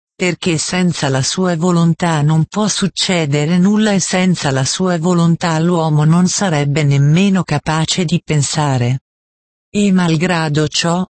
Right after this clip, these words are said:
non si può dire che Dio abbia determinato la volontà dell'uomo al suo pensare ed agire. Anche se Dio stesso ha messo nell'uomo la volontà,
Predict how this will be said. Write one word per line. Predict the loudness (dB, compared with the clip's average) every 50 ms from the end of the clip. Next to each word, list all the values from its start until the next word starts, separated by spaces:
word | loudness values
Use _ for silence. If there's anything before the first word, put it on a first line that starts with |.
| _ _ _ _ _ 0
non | 2 4 4 4 2 2
si | 0 -2 -4 -4
può | -2 -2 0 0
dire | 2 2 2 2 2 0 0 -2 -4
che | -2 -2 -2 0
Dio | 2 2 2 2 2 2
abbia | 0 0 0 0 0
determinato | 0 0 -2 -2 -2 -2 0 2 2 4 4 4 2 2 0 0 0 0
la | 0 0 2
volontà | 2 2 2 2 2 2 0 0 0 0 0 0 0
dell'uomo | 0 0 0 0 2 2 2 2 2 2 2 2
al | 0 0
suo | -2 -2 -2 -2 -2
pensare | -2 -2 -2 0 0 0 -2 -2 -2 0 0 0 -2 -2
ed | -2 -2 -2 -2 0
agire. | 0 0 0 0 2 2 2 2 2 0 0 -2 -4 _ _ _ _ _ _ _ _ _ _ _ _ _
Anche | -2 0 0 0 0 0 0 -2
se | -2 -2 -2 -2 0
Dio | 2 2 2 2 0 -2
stesso | -4 -6 -6 -4 -2 -2 -2 -2 -2 -2 -2 0
ha | 0
messo | 0 2 2 2 0 0 -2 -4 -2 0 2
nell'uomo | 2 4 4 2 2 2 2 2 2 2 2 2 2
la | 2 0 2
volontà, | 2 2 2 2 2 0 0 -2 -2 -2 -2 0 -2 -2